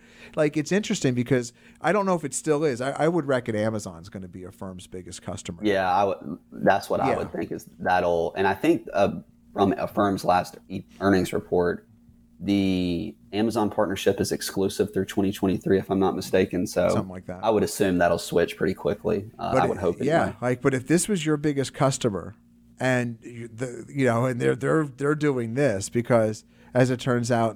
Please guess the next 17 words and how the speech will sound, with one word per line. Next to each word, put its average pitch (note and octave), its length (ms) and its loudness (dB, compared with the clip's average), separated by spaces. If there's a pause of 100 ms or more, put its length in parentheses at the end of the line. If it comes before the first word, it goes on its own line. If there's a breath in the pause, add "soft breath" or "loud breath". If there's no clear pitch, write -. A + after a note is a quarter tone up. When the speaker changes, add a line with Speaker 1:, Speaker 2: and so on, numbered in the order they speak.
Speaker 1:
<laughs> - 60 -8
as A2 140 2
some A2 100 0
people G#2+ 260 -2
refer G2 300 -6
to G#2+ 160 -4
it, G#2+ 80 -6
it's G#2 100 -8
a G#2 60 -2
bicycle G2+ 460 -6
with G2+ 100 -10
an G2 80 -10
iPad G#2 340 -8
attached A2+ 340 -10
to C3+ 100 -12
it. E3 100 -16 (840 loud breath)
Uh, A#2 300 2